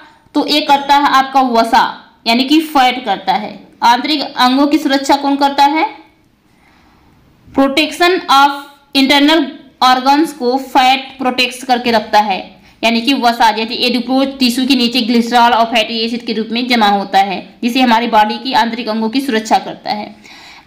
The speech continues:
And सी है अस्थियों दांतों के लिए आवश्यक, necessary for bones and teeth, तो ये होता है कैल्शियम, इसका टू हो जाएगा। And डी है हीमोग्लोबिन बनाने में सहायक, helpful in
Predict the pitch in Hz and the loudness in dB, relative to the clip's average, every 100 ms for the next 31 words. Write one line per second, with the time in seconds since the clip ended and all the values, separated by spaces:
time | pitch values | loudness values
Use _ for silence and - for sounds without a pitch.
0 | 240 262 285 285 311 349 339 - 269 269 | 0 0 0 0 0 2 2 2 0 0
1 | 302 330 320 294 262 269 294 294 320 294 | 0 2 4 4 2 0 -4 0 2 4
2 | 294 262 247 233 240 254 208 - - _ | 2 4 2 0 -4 -2 -2 -6 -20 _
3 | - - - 311 302 320 339 339 311 320 | -16 -2 0 2 0 0 0 2 4 4
4 | 311 277 226 262 294 294 262 277 294 302 | 0 -4 -2 0 2 2 2 2 2 -2
5 | - - 294 262 254 - - - - - | -10 -2 -2 0 -4 -12 -14 -16 -16 -18
6 | - - 277 285 285 302 294 277 285 269 | -10 0 2 4 4 2 4 4 4 2
7 | 247 254 269 294 - - _ - 233 - | 0 -2 -2 -2 -4 -16 _ -10 -6 -2
8 | 240 240 240 247 247 254 285 440 - - | -2 -2 -6 -2 0 0 0 -2 -4 -20
9 | - - - 285 302 233 - 262 220 311 | -20 -8 0 2 2 0 -8 -6 0 2
10 | 339 339 302 294 311 302 311 320 285 262 | 4 4 4 4 4 2 4 4 4 2
11 | 269 277 294 285 254 220 202 220 220 285 | 2 0 2 2 2 0 -2 -6 -2 0
12 | 294 339 381 349 - 277 285 | 0 -2 -2 -4 -2 2 4